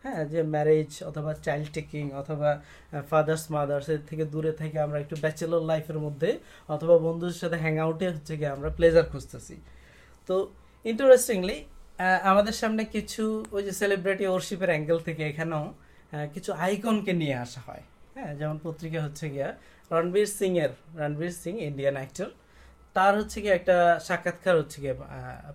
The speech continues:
প্রকাশ করছে। সেখানে সে বলতেছে সে বারো বছর বয়সে প্রথম সেক্স করছে।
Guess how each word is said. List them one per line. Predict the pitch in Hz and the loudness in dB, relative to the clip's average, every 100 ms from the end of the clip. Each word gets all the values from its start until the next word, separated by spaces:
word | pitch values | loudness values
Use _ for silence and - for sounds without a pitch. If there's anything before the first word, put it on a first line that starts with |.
| - | -12
প্রকাশ | 139 135 - | -10 -10 -10
করছে। | 127 - 202 | -14 -10 -12
সেখানে | 220 190 202 196 | -10 -10 -8 -6
সে | 208 | -6
বলতেছে | 202 202 190 - 196 196 202 - - - | -6 -6 -8 -8 -10 -10 -14 -20 -20 -20
সে | - - 202 196 202 202 202 - _ - - _ - | -16 -8 -2 2 2 0 -4 -12 _ -20 -20 _ -10
বারো | 143 160 196 | 2 4 4
বছর | 202 196 - 226 | 2 -2 0 0
বয়সে | 190 185 185 185 | 10 10 10 4
প্রথম | 160 - - 185 | -8 -8 -10 -10
সেক্স | - 143 - | -8 -10 -12
করছে। | - - - | -18 -18 -18